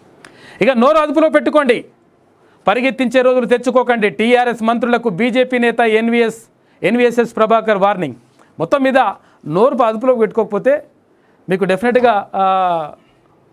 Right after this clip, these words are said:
పరిగెత్తించే రోజులు వస్తాయని చెప్పేసి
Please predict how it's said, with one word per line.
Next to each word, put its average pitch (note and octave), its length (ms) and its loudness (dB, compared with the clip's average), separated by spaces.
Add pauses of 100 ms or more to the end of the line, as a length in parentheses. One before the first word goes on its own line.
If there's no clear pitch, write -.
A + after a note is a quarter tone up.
(1800)
పరిగెత్తించే A#3 500 0
రోజులు A3 300 0
వస్తాయని G3+ 260 -4
చెప్పేసి F3+ 520 -6